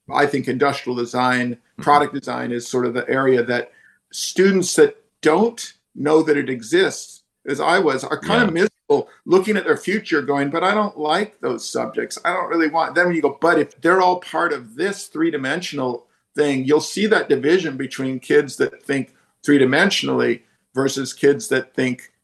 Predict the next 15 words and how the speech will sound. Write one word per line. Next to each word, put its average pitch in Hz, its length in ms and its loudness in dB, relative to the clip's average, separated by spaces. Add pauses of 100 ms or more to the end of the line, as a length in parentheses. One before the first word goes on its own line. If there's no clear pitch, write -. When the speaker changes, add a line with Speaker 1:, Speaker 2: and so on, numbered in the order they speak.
(140)
Speaker 1:
more 127 340 4
reading 139 500 0
or 127 100 0
li-, 143 140 0
like, 147 300 0
it's, 160 280 0
it's 160 160 -2
really 180 420 4
important 143 580 -4
because 135 400 -8
<laughs> - 60 -20
it's, - 300 -12
Speaker 2:
Mm-hmm. 123 320 2
Speaker 1:
it's - 120 0
been, - 140 0